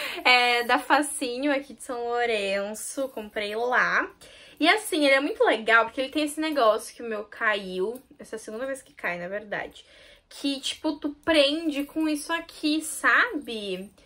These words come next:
É su-, é bem mais fácil, assim, tu só tchu, tchu, tchu e fica lindo. E é lindo e combina com tudo. Me sinto muito chique usando isso aqui. E é isso, eu queria compartilhar isso com vocês.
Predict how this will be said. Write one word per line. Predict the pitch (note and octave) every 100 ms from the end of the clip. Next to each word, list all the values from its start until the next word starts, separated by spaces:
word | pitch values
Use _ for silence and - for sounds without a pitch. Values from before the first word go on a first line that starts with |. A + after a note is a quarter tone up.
| _ _ _
É | A#3 C#4+
su-, | - - -
é | - B3+
bem | C#4
mais | A4+ C5+ -
fácil, | F#4 D4+ C#4+ -
assim, | A#3+ A#3
tu | A3+
só | - D4+ A4
tchu, | - F#4+
tchu, | F#4 E4
tchu | - - - F#4 A4+ A4+
e | A4+ A4 -
fica | - - G#4+
lindo. | G4+ E4 B3+ B3
E |
é | C4+ E4
lindo | E4 E4 D#4
e |
combina | C#4+ C4+ C4+ C#4+
com | D#4
tudo. | E4+ E4 C#4 C#4 D4+ D#4 - - -
Me | C4
sinto | C#4+ C#4+
muito | D4+ D4 D4 F#4
chique | - D#4 D4
usando | C#4+ C#4
isso | C4+ -
aqui. | C4+ - C4 A#3 A#3+ E4+ F4+ _ _ _ - - _ _ _ _
E | B3+
é | B3+
isso, | C#4+ G3 F3 -
eu | G3+
queria | G#3 G3+ G3+
compartilhar | G#3 G#3+ G3+ - A#3 G3
isso | -
com | -
vocês. | - C#4+ - C4+ -